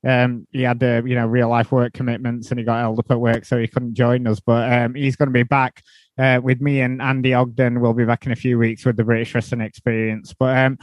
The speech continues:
final, final plug. Obviously, go and subscribe to True Heel Heat on YouTube, like I just have.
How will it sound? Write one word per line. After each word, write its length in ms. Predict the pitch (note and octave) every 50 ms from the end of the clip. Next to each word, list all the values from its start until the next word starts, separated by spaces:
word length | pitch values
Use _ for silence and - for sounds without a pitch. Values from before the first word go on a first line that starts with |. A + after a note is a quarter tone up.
| F#3+ - - _ _ _ _
final, 500 | - - F#3 G#3 G#3+ G#3 G3+ G3+ F#3+ E3+
final 420 | - - G3 F#3+ F#3 F3+ F3 E3
plug. 320 | D#3 - E3+ D#3+ D3+ D3+ C#3
Obviously, 680 | E3+ E3+ D#3+ E3+ E3 D3 - F3+ F3 F3 E3 D#3+ D#3
go 140 | C3+ D#3 D#3
and 120 | D#3 D#3 -
subscribe 520 | - E3 C3+ - - - D3 C#3 C#3 B2
to 120 | - - C#3
True 260 | - - D3+ C#3 C3
Heel 260 | B2 D3 C#3 B2+ A#2+
Heat 240 | B2 D3 C#3 C#3 C3+
on 200 | B2+ C3 B2+ B2
YouTube, 480 | B2 C#3 C#3+ C3+ - - D3 C3+ C3 A#2+
like 280 | B2 A2+ A2 G#2+ - C#3
I 140 | C3+ C3+
just 260 | B2+ - C3 - - -
have. 420 | C#3+ B2+ B2+ B2+ B2+ B2 A#2+ -